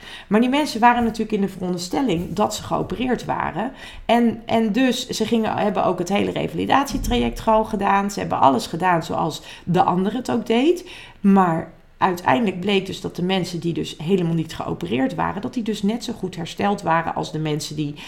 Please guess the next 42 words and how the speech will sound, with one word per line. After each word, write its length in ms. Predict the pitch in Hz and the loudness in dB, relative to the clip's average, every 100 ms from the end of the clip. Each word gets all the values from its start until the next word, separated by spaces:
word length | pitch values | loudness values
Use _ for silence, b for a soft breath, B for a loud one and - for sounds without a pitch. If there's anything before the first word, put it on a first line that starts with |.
| B B | B B
niet 300 | 208 208 - | 6 6 4
geopereerd 640 | - - - - - - | -2 -2 -2 -4 -6 -4
waren. 420 | 160 143 156 - | -2 -2 -2 -4
En 140 | - 185 | -4 0
zo 200 | 202 208 | 2 4
zijn 260 | 208 196 | 6 4
er 80 | 196 | 4
nog 240 | 175 180 - B B B | 0 -4 -8 B B B
veel 460 | - - 269 262 202 | -4 4 6 6 6
meer 300 | 202 208 185 | 4 4 2
voorbeelden 480 | 208 214 190 170 165 | 2 2 2 0 -2
van 140 | 175 | 0
dit 180 | 185 185 | 0 -2
soort 200 | 165 - | -6 0
onderzoeken, 720 | 233 233 202 170 190 190 208 B B B | 2 4 2 0 0 2 0 B B B
waarbij 480 | 196 185 196 240 220 | 2 4 6 6 6
dus 240 | 190 190 | 0 -2
blijkt 640 | 180 233 208 175 175 - | -2 2 4 2 -2 -4
dat 300 | 180 180 - - | -2 -2 -6 -8
placebo, 640 | - 185 185 220 226 175 175 | -2 0 2 2 4 2 0
of 240 | 175 196 | 0 -2
dat 180 | 175 170 | -4 -2
nou 220 | 165 165 | -2 -2
een 120 | 170 | -2
pilletje 440 | 190 190 175 180 - | 0 0 0 -2 0
is, 280 | 175 170 | 0 0
of 160 | - 160 | -4 -6
dat 200 | 160 156 | -4 -4
dat 180 | 165 165 | -4 -2
nou 300 | 160 156 160 B B B | 0 2 0 B B B
een, 340 | 175 175 170 - | -2 0 0 -2
eh, 320 | 170 160 160 - | -2 -2 -2 -4
een, 240 | 165 - | -4 -4
een, 140 | 156 - | -6 -6
een 140 | 160 - | -6 -4
injectie 600 | 180 180 190 - 180 180 | 0 0 0 -2 0 2
is, 260 | 180 175 | 4 2
of 160 | 151 160 | -2 -4
dat 180 | 170 165 | -2 -2
dat 180 | 165 170 | -2 0
nou 340 | 160 160 160 - | 0 0 -2 -4
een 340 | 160 156 | -4 -4